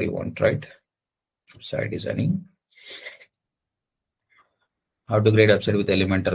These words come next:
page builder. Forty-four minutes వీడియో ఉంది, మీకు నేను WhatsApp లో పంపిస్తున్నా. అది చూసి నాకు రేపు వచ్చేటప్పుడు జకాస్ వెబ్‌సైట్ చేసుకొని రండి. సాయి, ఏమైనా క్వశ్చన్ ఉన్నాయా?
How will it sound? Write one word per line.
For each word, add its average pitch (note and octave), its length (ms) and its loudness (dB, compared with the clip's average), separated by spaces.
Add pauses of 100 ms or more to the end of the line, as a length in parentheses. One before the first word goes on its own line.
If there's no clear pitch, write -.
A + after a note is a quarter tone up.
page D#2+ 220 -2
builder. - 200 -8 (140)
Forty-four A2 460 2
minutes F#2 260 0
వీడియో F2+ 240 0
ఉంది, E2 160 0 (2250)
మీకు F#2+ 200 -4
నేను F2+ 180 0
WhatsApp F2+ 340 -2
లో F#2 100 4
పంపిస్తున్నా. - 440 -6 (2750)
అది G#2 100 4 (100)
చూసి G#2+ 300 2
నాకు G#2 160 4 (100)
రేపు G#2+ 240 6
వచ్చేటప్పుడు G#2 420 2 (140)
జకాస్ A2+ 380 4
వెబ్‌సైట్ F#2 340 -2
చేసుకొని E2 340 -4
రండి. - 200 -2 (1600)
సాయి, B2+ 180 10
ఏమైనా C3+ 220 10
క్వశ్చన్ C3+ 280 6
ఉన్నాయా? C#3 200 8